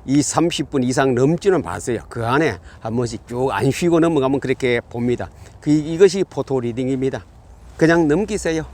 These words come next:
쉽게 말하면 책장 넘기기다. 책장. 따라하면 책장 넘기기. 책장 넘기기. 책장 넘기기. 책장을 넘기면은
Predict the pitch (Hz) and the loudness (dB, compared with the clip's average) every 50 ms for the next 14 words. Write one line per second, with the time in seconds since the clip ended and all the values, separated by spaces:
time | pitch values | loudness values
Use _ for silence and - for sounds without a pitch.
0 | - - - 220 190 220 175 165 156 170 165 143 - - - - - - - 165 | -18 -10 -8 -2 0 2 2 2 2 2 2 2 -2 -2 -10 -16 -14 -6 -4 -4
1 | 131 - - 160 165 175 190 202 226 262 - 240 160 135 95 - - - 113 - | -2 0 2 2 2 4 2 2 0 -2 -6 -6 -6 -6 -8 -8 -12 -14 -12 -10
2 | - 107 98 - 139 151 131 113 - - - 151 135 - - 165 160 165 170 190 | -10 -12 -8 -4 -2 -2 -2 -2 -4 -6 -4 -6 -6 2 2 4 4 6 4 4
3 | 226 233 175 180 135 123 110 101 85 73 69 - - - - - - - - - | 2 2 -2 -4 -2 -2 -2 -4 -4 -8 -14 -18 -20 -20 -20 -20 -20 -20 -20 -20
4 | - - 160 143 - - - 170 175 190 208 196 143 156 175 190 185 - 151 123 | -2 -2 -2 -2 -2 0 2 2 4 4 2 0 0 0 2 2 0 0 -2 -2
5 | 113 117 110 98 85 85 76 95 - - - 151 - - - 170 175 180 190 170 | 0 0 -2 -2 -6 -8 -14 -16 -18 -8 -8 -8 -8 -2 -2 0 0 0 2 2
6 | 151 190 214 202 160 151 127 113 98 95 - 151 131 - 196 214 202 180 165 185 | 2 0 0 0 0 0 0 0 -2 -2 -4 -6 0 2 2 4 4 4 4 2
7 | 214 226 208 190 165 180 185 196 | 2 2 -2 0 0 4 4 4